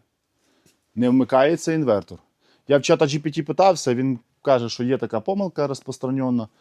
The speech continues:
Типу, там треба якийсь блок міняти. Ну, я би ще хотів би запитатись людей. Ну, зараз от зімітую включення сонячних панелей. Бачите? Пішов запуск. Інвертор запустився. От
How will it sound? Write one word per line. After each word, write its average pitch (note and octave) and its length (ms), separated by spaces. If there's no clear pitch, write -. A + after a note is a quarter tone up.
Типу, A#2+ 240
там C3+ 180
треба C3 200
якийсь B2 220
блок A#2 300
міняти. F#2 440
Ну, A#2+ 200
я B2+ 140
би B2+ 100
ще - 120
хотів A#2+ 220
би A2+ 80
запитатись A2 540
людей. G#2 220
Ну, E3+ 60
зараз E3 240
от C#3+ 80
зімітую D3 580
включення C#3 500
сонячних C#3 340
панелей. D3 380
Бачите? A#2+ 300
Пішов C3 320
запуск. A#2 380
Інвертор A#2+ 420
запустився. G#2 600
От - 260